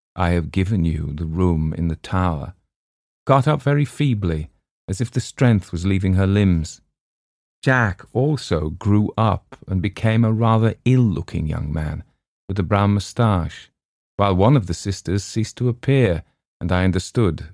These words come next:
she was married. Then it so happened that I was not visited by this dream for six months or more, and I began to hope, in such inexplicable dread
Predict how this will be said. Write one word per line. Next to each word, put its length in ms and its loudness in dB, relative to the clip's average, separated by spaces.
she 160 -12
was 160 -4
married. 500 -2
Then 420 2
it 180 -2
so 240 2
happened 560 2
that 200 2
I 120 4
was 160 2
not 180 2
visited 540 -2
by 160 0
this 200 -4
dream 220 -2
for 120 -4
six 360 -6
months 300 0
or 80 -2
more, 320 0
and 140 -2
I 80 2
began 320 0
to 120 -4
hope, 380 -2
in 140 -4
such 440 -6
inexplicable 840 -4
dread 500 -2